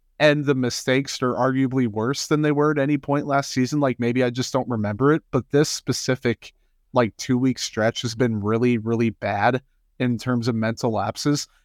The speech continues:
And maybe it's because they care too much and they're just trying so hard. And that would be a great spin zone way to look at it. It also could be, like Joel said, some guys kind of it's setting in. Um, I don't think it's set in as much in this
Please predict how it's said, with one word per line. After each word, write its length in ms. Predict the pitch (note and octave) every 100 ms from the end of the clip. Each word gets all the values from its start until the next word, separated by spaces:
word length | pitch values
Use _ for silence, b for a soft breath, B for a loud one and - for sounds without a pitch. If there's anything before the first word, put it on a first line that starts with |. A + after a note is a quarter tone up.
| _
And 100 | D#3
maybe 220 | D3 E3+ G3
it's 140 | -
because 340 | E3+ E3+ E3
they 100 | D3+
care 240 | C3+ D3 C#3+
too 240 | - C#3+
much 400 | A#2 G#2 - - -
and 160 | C#3+ C#3
they're 140 | C3
just 160 | B2+ -
trying 340 | - C3+ C3
so 240 | - C3
hard. 240 | A#2 A#2 G#2+
And 100 | A2+
that 140 | C3
would 140 | D3 C3+
be 300 | C#3 C3+ B2+ _ _ -
a 120 | B2+
great 320 | A#2 C3+ C#3+
spin 360 | - - C3+ B2+
zone 200 | C3+ B2+
way 140 | B2+
to 80 | A#2+
look 240 | A#2 D3+ -
at 180 | A#2
it. 200 | A2+ A2+ _ _ _ _
It 80 | B2
also 320 | D3 D#3+ D#3
could 260 | C3 D3+ C#3
be, 320 | A#2+ A#2 A#2 _ _ -
like 220 | B2 -
Joel 180 | B2+ A#2
said, 300 | - A2+ G2+
some 220 | A#2+ A#2
guys 520 | A#2+ A#2 A#2 - - _ _ _ _ - B2+
kind 240 | C3 B2
of 80 | A2+
it's 200 | A2+ -
setting 360 | - B2 A2+
in. 260 | A2+ G#2+ F#2+ _ _ _ -
Um, 300 | A2 G#2 G2+
I 120 | B2
don't 200 | C#3 B2
think 160 | D3 C3+
it's 160 | B2+
set 240 | - C#3 C3
in 160 | C3
as 180 | B2 A2+
much 400 | B2 A#2+ - - -
in 140 | B2
this 200 | A2+ A#2+